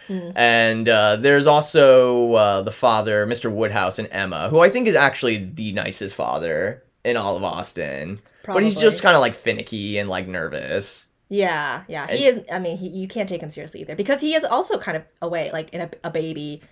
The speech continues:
Speaker 1: a, in, in the similar vein that Sir Walter is kind of a big baby who has
Speaker 2: Uh-huh.
Speaker 1: to be looked after by the women of his, in his family.
Speaker 2: Oh, definitely. Emma is in charge of that household in that book.
Speaker 1: Yeah.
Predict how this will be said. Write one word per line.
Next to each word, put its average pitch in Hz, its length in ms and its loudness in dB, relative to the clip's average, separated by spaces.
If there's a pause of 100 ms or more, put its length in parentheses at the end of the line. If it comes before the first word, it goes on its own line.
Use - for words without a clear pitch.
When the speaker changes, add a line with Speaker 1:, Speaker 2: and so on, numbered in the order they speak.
(320)
Speaker 1:
a, 190 220 -8
in, 190 140 -2
in 180 260 -6
the 185 60 -10
similar 185 260 -4
vein 170 140 -4
that 165 120 -6
Sir 170 120 -10
Walter 151 380 -8
is 147 140 -8
kind 156 180 -14
of 151 60 -12
a 160 60 -8
big 160 280 -12
baby 156 280 -8
who 156 80 -4
has 170 300 -2
Speaker 2:
Uh-huh. - 80 -6
Speaker 1:
to 165 180 -4 (380)
be 196 80 0
looked 170 300 -4
after 156 320 -8
by 156 260 -4
the 160 140 -8
women 160 480 -8
of 156 80 -10
his, 151 220 -18
in 165 120 -12
his 156 160 -12
family. 147 400 -8
Speaker 2:
Oh, 123 280 4
definitely. 90 680 0
Emma 175 240 8
is 120 180 6
in 110 80 -4
charge 98 480 0
of 85 200 -6
that 73 180 -6
household 64 500 -8
in 76 60 -12
that 62 180 -10
book. 71 460 -6
Speaker 1:
Yeah. - 340 -10